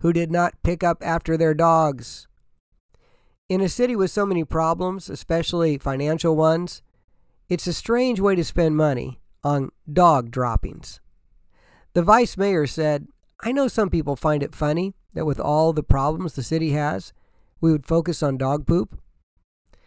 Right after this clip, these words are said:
But the truth is, friends, many times in our quest to be disciples of the Lord Jesus,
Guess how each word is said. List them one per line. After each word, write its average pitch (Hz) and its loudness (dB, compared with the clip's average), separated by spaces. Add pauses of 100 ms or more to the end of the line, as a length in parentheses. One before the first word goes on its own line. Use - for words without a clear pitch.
(180)
But 180 -4
the 190 0
truth 262 2
is, 170 2
friends, 151 0 (280)
many 196 2
times 151 2
in 143 0
our 156 0
quest 160 -2
to 156 -8
be 143 -2
disciples 143 -4
of 139 -4
the 139 -6
Lord 139 -2
Jesus, 147 -4